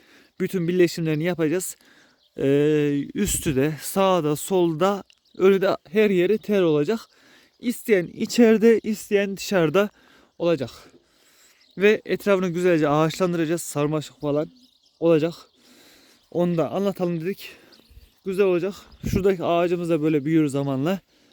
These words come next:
Yani şurası komple yemyeşil olacak. Güzelleşecek. Güzel olacak.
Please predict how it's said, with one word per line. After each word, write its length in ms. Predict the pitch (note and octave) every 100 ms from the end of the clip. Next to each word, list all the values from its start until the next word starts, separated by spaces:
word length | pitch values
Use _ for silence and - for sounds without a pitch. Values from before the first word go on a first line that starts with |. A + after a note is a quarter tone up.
| _ -
Yani 200 | F#3 D3+
şurası 400 | - G3 F3 G#3+
komple 420 | F#3+ F3 F#3 G3
yemyeşil 600 | F3 F3 F3+ D3+ C#3 F#3
olacak. 440 | - F3+ F3+ E3 G3 -
Güzelleşecek. 720 | D3 D3 G3 F3 G3 G3+ - - - - _
Güzel 220 | E3+ F3 F#3+
olacak. 380 | F#3 F3 G3+